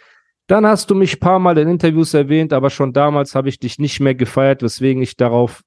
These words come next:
nicht darauf eingegangen bin, was dich dazu bewegt hat, meine geliebte Mama mehrfach auf einem Track zu beleidigen.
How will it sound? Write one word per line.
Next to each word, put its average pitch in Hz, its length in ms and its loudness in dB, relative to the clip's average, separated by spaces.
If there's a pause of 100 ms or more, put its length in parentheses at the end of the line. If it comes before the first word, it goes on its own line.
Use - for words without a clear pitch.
nicht 135 300 -6
darauf 113 220 0
eingegangen 156 500 0
bin, 160 280 -2 (320)
was 139 180 -2
dich 147 140 -6
dazu 139 340 0
bewegt 135 420 0
hat, 143 180 0
meine 131 500 -2
geliebte 139 460 -2
Mama 139 260 0
mehrfach 131 420 -2
auf 120 160 -6
einem 117 180 -6
Track 135 280 -4
zu 123 100 -10
beleidigen. 156 600 0